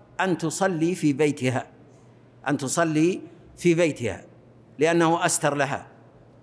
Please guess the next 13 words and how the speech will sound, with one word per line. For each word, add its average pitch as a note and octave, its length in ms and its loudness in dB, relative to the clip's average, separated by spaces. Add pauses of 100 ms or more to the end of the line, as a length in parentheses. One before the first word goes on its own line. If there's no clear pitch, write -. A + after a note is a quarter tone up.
(840)
والرسول D#3+ 2000 0
صلى F#3 120 2
الله - 0 -
عليه E3 120 2
وسلم G3 280 2
قال: F3 300 0
"لا G#3+ 200 4
تمنعوا F3+ 640 2 (440)
إماء E3 340 0
الله E3+ 600 0
مساجد D#3+ 540 0
الله D3 360 0 (760)
وبيوتهن D#3+ 1080 2